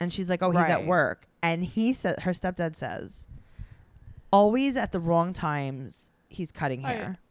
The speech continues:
Speaker 2: I love it. It, that, that was funny.
Speaker 1: <laughs> I was like, "Oh my God, hilarious." So she wants to move back home. She's like, "Listen, Mom,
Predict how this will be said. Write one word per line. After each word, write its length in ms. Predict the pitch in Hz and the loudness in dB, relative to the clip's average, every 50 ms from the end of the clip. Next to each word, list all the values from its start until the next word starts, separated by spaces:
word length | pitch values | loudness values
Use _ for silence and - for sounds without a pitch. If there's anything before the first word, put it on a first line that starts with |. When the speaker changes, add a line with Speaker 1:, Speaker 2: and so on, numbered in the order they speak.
| _ _ _ _ - | _ _ _ _ -2
Speaker 2:
I 180 | 226 233 226 | 0 2 2
love 320 | 220 220 202 202 202 202 202 | 2 4 4 4 4 4 2
it. 240 | 180 156 - - - _ _ _ | 0 -2 -4 -8 -14 _ _ _
It, 180 | - 220 214 196 | -4 -4 0 4
that, 240 | 240 233 233 226 214 | 4 4 6 6 8
that 220 | 262 302 339 302 240 | 10 10 10 10 8
was 160 | 220 - - | 6 2 2
funny. 420 | - 208 180 170 156 131 117 110 156 | 2 2 2 2 0 -4 -8 -8 -4
Speaker 1:
<laughs> 40 | - | 0
I 120 | 330 330 | 0 0
was 260 | 339 294 320 330 302 | 0 0 -2 0 0
like, 200 | - 294 254 233 - | 2 0 0 0 -2
"Oh 100 | - 170 | -4 -2
my 140 | 170 160 156 | -2 -2 -2
God, 160 | 156 147 156 | -2 -2 -2
hilarious." 440 | 160 156 151 135 131 131 - - - | -2 -2 -4 -4 -6 -6 -8 -8 -6
So 100 | - 190 | -6 -6
she 180 | - - 269 | -2 -2 0
wants 240 | 269 294 302 302 - | 2 2 2 0 -2
to 80 | - 277 | -4 -4
move 180 | 254 240 208 | -2 -2 0
back 220 | 196 180 165 - - | 0 0 0 0 -2
home. 160 | 175 147 139 | -6 -6 -6
She's 160 | - - 180 | -6 -8 -6
like, 120 | 175 170 160 | -6 -4 -4
"Listen, 240 | 156 156 - - 117 | -4 -4 -4 -6 -8
Mom, 200 | 123 123 92 82 | -8 -8 -8 -10